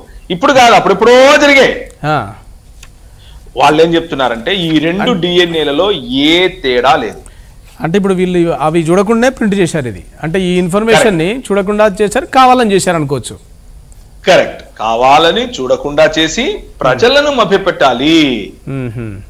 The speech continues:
Speaker 1: ఇది వాళ్ళకున్నటువంటి ఇది. అలాగే ఫిబ్రవరిలో
Speaker 2: మ్మ్.
Speaker 1: వాటిని, మీ దగ్గర క్యాలెండర్ ఉంటే గనక మీరు దాన్ని ఓపెన్ చేసి, ఆ, స్క్రీన్ మీద కూడా పెట్టండి, ఇబ్బంది ఏమీ లేదు.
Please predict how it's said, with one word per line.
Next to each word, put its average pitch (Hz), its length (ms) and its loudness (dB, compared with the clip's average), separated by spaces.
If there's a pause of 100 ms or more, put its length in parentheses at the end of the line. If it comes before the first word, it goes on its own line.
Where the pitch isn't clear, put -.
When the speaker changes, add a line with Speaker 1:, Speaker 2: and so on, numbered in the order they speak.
(360)
Speaker 1:
ఇది 165 180 -2
వాళ్ళకున్నటువంటి 151 800 0
ఇది. 131 320 -8 (100)
అలాగే 196 320 4
ఫిబ్రవరిలో 175 1000 2 (140)
Speaker 2:
మ్మ్. 123 220 -10 (680)
Speaker 1:
వాటిని, 156 280 2
మీ 165 120 0
దగ్గర 165 220 2
క్యాలెండర్ 180 480 2
ఉంటే 175 260 -2
గనక 180 260 -2
మీరు 196 260 -2
దాన్ని 151 240 -2
ఓపెన్ 170 380 -4
చేసి, 196 520 -4
ఆ, 147 360 4
స్క్రీన్ 196 320 -4
మీద 190 100 -2
కూడా 196 220 2
పెట్టండి, 170 420 0
ఇబ్బంది 151 380 -2
ఏమీ 131 120 -6
లేదు. 113 520 -10